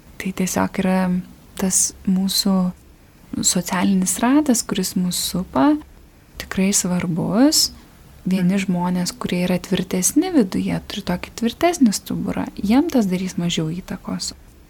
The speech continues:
Speaker 1: O jauno amžiaus žmonėms arba tiem, kurie mažiau savimi pasitiki, tiem įtaka bus svarbi.
Speaker 2: Bet aš galvoju, kai tu dabar kalbėjai, man kilo tokia mintis, kad, nu, iš tikrųjų, krikščionis, jei mes einam, ane, prieš srovę, mes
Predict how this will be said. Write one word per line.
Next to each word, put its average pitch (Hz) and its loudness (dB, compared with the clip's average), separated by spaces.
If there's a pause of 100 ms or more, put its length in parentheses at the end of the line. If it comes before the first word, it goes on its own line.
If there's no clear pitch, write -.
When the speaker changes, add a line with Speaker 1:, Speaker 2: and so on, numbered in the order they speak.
(260)
Speaker 1:
O - -2
jauno 233 6
amžiaus 220 2
žmonėms 190 -2
arba 196 -4
tiem, 185 -4
kurie 185 -4
mažiau 185 2
savimi 175 -2
pasitiki, 214 -4 (500)
tiem - -4 (140)
įtaka 247 -4
bus 233 -2
svarbi. 226 0 (920)
Speaker 2:
Bet 196 2
aš 190 2
galvoju, 190 2
kai 190 0
tu 180 -4
dabar 180 0
kalbėjai, 180 -2
man 175 -2
kilo 185 -2
tokia 180 -4
mintis, 175 -2
kad, 190 -4
nu, 175 2
iš 175 -2
tikrųjų, 190 -2 (100)
krikščionis, 180 -2 (380)
jei 180 4
mes 196 4
einam, 196 4
ane, 151 0
prieš 151 -6
srovę, 151 -2
mes 156 -4